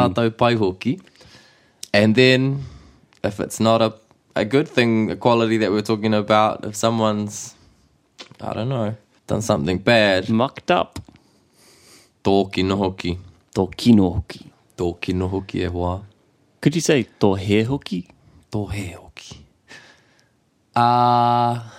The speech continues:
Speaker 1: ko,
Speaker 2: Ko.
Speaker 1: ko,
Speaker 2: <laughs>
Speaker 1: tō, tō, tō he hoki. Tō, tōku he, tōku he. We might say tōku he,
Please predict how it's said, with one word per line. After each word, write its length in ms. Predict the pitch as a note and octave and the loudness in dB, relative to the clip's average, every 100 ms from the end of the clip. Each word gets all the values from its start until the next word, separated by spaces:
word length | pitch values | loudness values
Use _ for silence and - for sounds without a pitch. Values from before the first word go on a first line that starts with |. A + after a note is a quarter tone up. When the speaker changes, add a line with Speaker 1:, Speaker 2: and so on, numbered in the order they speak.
| - - - _ _ _ _ _ - _ - | -20 -20 -20 _ _ _ _ _ -20 _ -20
Speaker 1:
ko, 440 | - G2 F#2+ A2+ E3+ | -2 0 2 0 2
Speaker 2:
Ko. 180 | G2 E2 | 2 2
Speaker 1:
ko, 320 | G2 G2+ C3 | 0 0 0
Speaker 2:
<laughs> 240 | C#3 A2 | -2 -2
Speaker 1:
tō, 340 | A#2 A#2+ A2+ - - | 0 2 0 -4 -2
tō, 180 | A2 G2 - - | -2 -2 -8 0
tō 220 | C3 A2+ | 2 2
he 160 | A#2 A#2+ | 2 2
hoki. 440 | A#2+ - - - _ - | 0 -6 -12 -20 _ -2
Tō, 360 | C#3+ C#3+ A2+ - _ _ _ - | 0 -2 -6 -12 _ _ _ -4
tōku 280 | C3+ - B2 | -4 -2 -4
he, 220 | B2 F#2 - | -2 -4 -4
tōku 300 | - B2 A#2+ A#2+ | -2 -2 -2 -2
he. 220 | G#2 F#2 _ _ - - - - - - _ - | -4 -6 _ _ -20 -20 -20 -20 -20 -20 _ 0
We 80 | D3+ | 2
might 180 | C#3 | 2
say 180 | A2 A#2 | 2 0
tōku 440 | G#2+ B2 B2 B2+ A#2+ | 2 2 2 0 -4
he, 320 | A#2+ G2+ | 0 0